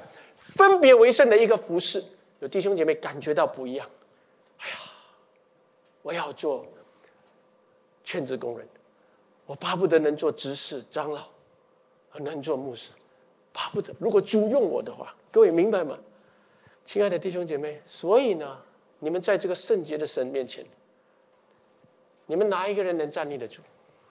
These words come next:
哪一个人？我，我，我就看，看到这个圣哉，圣哉的时候，天使全部遮住自己的时候呢，我下面要看的是什么？哎，第五节，你们看，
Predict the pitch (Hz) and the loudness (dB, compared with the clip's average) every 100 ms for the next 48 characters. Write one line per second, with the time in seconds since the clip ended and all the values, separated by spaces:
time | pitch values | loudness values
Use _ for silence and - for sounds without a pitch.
0 | _ _ _ _ _ _ 143 143 147 131 | _ _ _ _ _ _ -6 -4 -4 -6
1 | 110 _ _ _ _ _ _ _ _ _ | -12 _ _ _ _ _ _ _ _ _
2 | _ _ _ - 208 208 202 202 - - | _ _ _ 2 6 8 6 4 -8 -2
3 | 185 196 240 240 - 240 220 214 214 240 | 0 2 0 0 2 4 6 6 4 4
4 | 214 214 202 208 196 190 175 175 - 214 | 4 4 4 4 6 4 4 -2 4 4
5 | 175 160 185 185 196 190 196 165 190 170 | 4 0 2 4 4 4 4 -4 -6 -4
6 | 139 139 143 131 123 - 143 - 240 240 | -4 -2 -4 -4 -6 -2 -2 4 6 8
7 | 220 208 196 - 202 165 175 139 120 - | 6 4 2 2 0 0 -2 -4 -6 -8
8 | - _ _ _ _ _ _ 185 190 120 | -18 _ _ _ _ _ _ 2 2 2
9 | - - _ _ _ _ _ - 233 165 | -6 -20 _ _ _ _ _ 0 2 2
10 | 135 156 151 156 175 120 | 6 6 6 2 2 -4